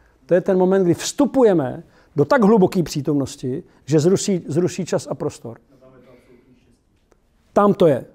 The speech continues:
Tam to je. A tam vlastně i ten Bůh je opravdu živej. A ani ho nezajímá, co bylo nebo co bude. Jo, o tom právě nejlíp byl schopný mluvit a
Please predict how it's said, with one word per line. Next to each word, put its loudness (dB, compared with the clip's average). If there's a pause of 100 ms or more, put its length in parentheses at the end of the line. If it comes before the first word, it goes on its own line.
(540)
Tam 2
to -2
je. -6 (340)
A 0
tam 2
vlastně 2
i 0
ten 2
Bůh 0
je 4
opravdu 2
živej. 0 (1080)
A 0
ani 4
ho 4
nezajímá, 4
co -2
bylo 0
nebo -4
co -8
bude. -8 (600)
Jo, -6
o 0
tom 0
právě 2
nejlíp 0 (160)
byl -4
schopný -4
mluvit -2
a -4